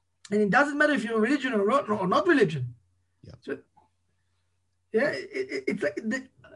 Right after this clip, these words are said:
Speaker 1: the, I, I think what the amazing thing about Chassidut, it's it's the question, all, uh,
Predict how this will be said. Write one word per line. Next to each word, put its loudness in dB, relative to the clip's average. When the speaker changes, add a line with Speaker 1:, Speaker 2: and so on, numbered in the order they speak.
Speaker 1:
the, -2
I, -4
I 6
think 0
what -2
the 6
amazing 2
thing -6
about 0
Chassidut, -2
it's -6
it's -8
the -4
question, 2
all, 2
uh, 2